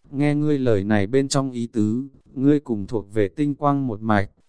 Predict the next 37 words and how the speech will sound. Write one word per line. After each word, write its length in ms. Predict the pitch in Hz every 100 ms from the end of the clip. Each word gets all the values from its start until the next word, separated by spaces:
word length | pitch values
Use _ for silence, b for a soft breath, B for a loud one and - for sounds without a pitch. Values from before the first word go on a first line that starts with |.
| _ _ _ _ _ -
Có 160 | 123
thể 200 | 160 107
là, 440 | 98 104 95 90 98 _ _
Tinh 180 | 151 147
Quang 260 | 151 143 135
ẩn 180 | 87
tiến 260 | - 113 120
đến, 320 | 113 113 160 - _
đó 240 | 113 113 139
là 160 | 127
tìm 320 | 101 113 101 104
một 160 | 98
đáp 220 | 147 165
án. 340 | 107 104 110 160 - _ _ _ _ _
Tinh 200 | 151 143
Quang 320 | 147 143 143
ngạo 180 | 131 110
nghĩ 200 | 123 147
nghĩ, 380 | 143 165 175 175 _ _
chuyển 220 | - 113 101
hướng 300 | 113 123 151
Bách 200 | 170 131
Lý 200 | 117 139
Liên 260 | 151 139
Dịch, 260 | 131 104 - _ _ _ -
Bách 220 | 160 147
Lý 200 | 117 131
Điện 180 | 160 120
Chủ 220 | 123 98
có 160 | 95 113
không 220 | 160 143
tại 240 | 143 120
đây 180 | 120 143
dừng 220 | 131 110
lại 220 | 107 110 113
hai 200 | 143 143
ngày, 420 | 120 101 95